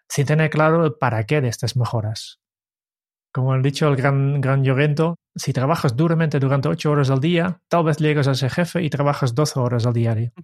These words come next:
<laughs> Y este, esto es lo que muchas veces pasa, que, que quieres ser, si no, no te, tienes el para qué claro, pues, mm, serás más productivo y al final seguramente lo que acabas de hacer es más trabajo, ¿eh? Tu, tu jefe te va a pasar más trabajo, más cosas para hacer, porque tú eres la persona que lo hace más rápido, más,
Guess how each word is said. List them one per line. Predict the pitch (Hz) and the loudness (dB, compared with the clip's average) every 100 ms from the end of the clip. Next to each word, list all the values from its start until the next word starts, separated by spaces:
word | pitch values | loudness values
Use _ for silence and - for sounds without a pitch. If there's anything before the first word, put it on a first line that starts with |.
| - | -14
<laughs> | - - 185 | -8 -4 0
Y | 156 | 2
este, | 175 165 196 180 | 2 2 0 0
esto | 165 | 0
es | 214 | 0
lo | 214 | 2
que | 185 | 2
muchas | 170 165 | 2 2
veces | 135 127 | 0 0
pasa, | 135 220 - 127 | -2 -2 -2 -2
que, | 135 131 | 0 0
que | 131 135 135 | 0 -2 0
quieres | 160 170 | 0 0
ser, | 170 175 165 170 190 - _ _ _ _ _ | 2 2 2 -2 -6 -16 _ _ _ _ _
si | - - | -6 0
no, | 143 170 | 2 2
no | 170 180 | 2 0
te, | 180 180 | 0 -2
tienes | 170 175 170 151 | 0 0 2 2
el | 156 | 0
para | 151 160 156 147 | 0 -2 0 0
qué | 175 170 | 0 2
claro, | 175 165 170 170 | 2 4 2 0
pues, | 135 120 - | -2 -2 -4
mm, | 165 151 | -6 -6
serás | - 135 135 | -4 0 0
más | 147 143 | 0 0
productivo | - 143 170 160 | 0 0 0 2
y | 147 | 2
al | 123 | 0
final | 120 123 143 | -2 -2 -2
seguramente | 143 139 135 143 151 | 0 0 2 2 0
lo | 147 131 | 0 0
que | 123 | 0
acabas | 120 135 143 | 0 2 2
de | |
hacer | 139 151 147 | 0 0 0
es | 147 151 | 0 -2
más | 135 135 | -2 -2
trabajo, | - 135 139 143 160 165 - - - | -2 0 0 0 -2 -2 -6 -18 -2
¿eh? | 147 | 0
Tu, | 165 135 127 | 2 0 2
tu | 131 | 0
jefe | 113 143 - | 0 -2 0
te | 143 | 2
va | 143 | 2
a | |
pasar | 139 139 147 139 | 2 0 0 0
más | 139 | -2
trabajo, | - 135 143 143 156 | 0 0 2 0 -2
más | 143 139 | -2 0
cosas | 143 139 | 0 0
para | 135 127 | 2 0
hacer, | 151 156 | 0 0
porque | 127 120 | 0 0
tú | 139 | 0
eres | 135 | 0
la | 139 | 0
persona | 139 147 143 | -2 -2 0
que | 139 | 0
lo | 131 | 0
hace | 139 139 | 0 0
más | 135 | 0
rápido, | 127 135 143 139 | 2 0 0 0
más, | 131 131 - | 0 -2 -6